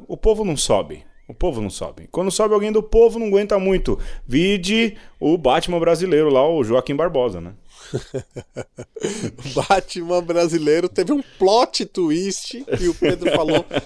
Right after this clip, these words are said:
Speaker 2: Joaquim Barbosa. É isso mesmo. <laughs>
Speaker 1: É, mas é, é, mas é. Vamos lá, Alexandre, tem mais comentário aí? Você quer ler mais alguma cartinha, alguma coisa?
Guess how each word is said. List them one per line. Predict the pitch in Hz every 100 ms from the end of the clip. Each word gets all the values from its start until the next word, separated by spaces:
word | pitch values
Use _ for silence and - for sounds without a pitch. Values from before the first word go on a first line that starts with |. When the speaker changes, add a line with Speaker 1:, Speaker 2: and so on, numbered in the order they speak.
| -
Speaker 2:
Joaquim | 135 175 165 - - 185
Barbosa. | 180 165 123 120 113 131
É | 147
isso | -
mesmo. | 254 147 117 -
<laughs> | - 156 131
Speaker 1:
É, | 135 - 113 - -
mas | 139 110
é, | 95 -
é, | - 107
mas | 101 120 98
é. | 90 - - 160 151 135 -
Vamos | 175 190
lá, | 208
Alexandre, | 208 190 - 208 208 196 190
tem | 196 202 202
mais | 185 185 208 208 202 175 147 156
comentário | - 175 175 151 175 185 175
aí? | 175 240 285
Você | 226 196
quer | 180
ler | 175 175
mais | 170
alguma | 160 156 160 156 151
cartinha, | 127 147 131 123 185 226
alguma | 180 147 135
coisa? | - 170 233 214 240 240